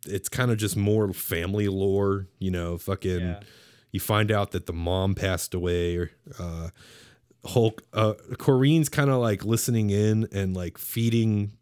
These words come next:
Speaker 1: Hulk Hogan, like, this white slop out of a bowl. Very gross looking.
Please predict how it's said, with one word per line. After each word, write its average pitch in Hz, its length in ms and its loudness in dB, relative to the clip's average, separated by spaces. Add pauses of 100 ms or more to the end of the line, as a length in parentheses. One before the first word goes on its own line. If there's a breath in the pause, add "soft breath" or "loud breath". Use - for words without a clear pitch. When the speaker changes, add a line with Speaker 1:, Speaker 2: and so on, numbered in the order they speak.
(260)
Speaker 1:
Hulk 117 240 0
Hogan, 110 400 2
like, 95 180 -2
this 92 180 -2
white 92 440 0
slop 87 640 -2 (580 soft breath)
out 101 80 0
of 98 80 2
a 87 60 -2
bowl. 104 580 2 (800 soft breath)
Very 92 360 2
gross 92 400 0
looking. 107 440 -2